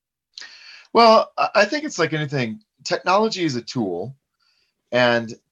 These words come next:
I would say there is the argument that technology, generally speaking, you know, if we're talking about nuclear bombs, maybe not,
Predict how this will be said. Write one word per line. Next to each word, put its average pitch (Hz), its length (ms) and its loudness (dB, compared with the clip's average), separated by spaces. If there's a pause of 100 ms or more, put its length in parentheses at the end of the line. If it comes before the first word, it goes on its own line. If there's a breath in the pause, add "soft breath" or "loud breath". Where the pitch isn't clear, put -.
(240)
I 127 100 2
would 135 160 -4
say 135 680 -2
there 120 260 -2
is 139 180 -4
the 139 140 -6
argument 131 580 -2
that 107 300 -2
technology, 110 960 -8 (880)
generally 143 520 0
speaking, 98 520 -10
you 98 60 -12
know, 98 100 -6
if - 120 -12
we're 120 60 -8
talking 113 280 -4
about 104 160 -2
nuclear 98 360 -2
bombs, 90 520 2
maybe 87 200 -8
not, 85 400 0